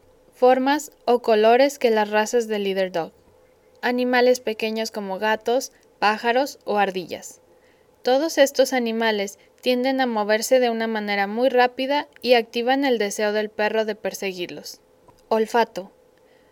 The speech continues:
Los perros tienen una nariz muy poderosa, y es muy difícil para ellos no usarla para satisfacer sus curiosidades sobre el ambiente en el que trabajan.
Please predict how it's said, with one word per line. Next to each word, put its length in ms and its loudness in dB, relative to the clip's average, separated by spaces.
Los 220 -2
perros 340 2
tienen 340 -2
una 220 0
nariz 380 -2
muy 160 -8
poderosa, 680 -2
y 160 4
es 160 2
muy 200 -2
difícil 480 -4
para 300 0
ellos 320 -2
no 180 -6
usarla 500 -4
para 260 -4
satisfacer 640 -6
sus 240 -8
curiosidades 760 -2
sobre 240 -4
el 120 -4
ambiente 420 -8
en 100 -6
el 120 -6
que 100 -8
trabajan. 540 -6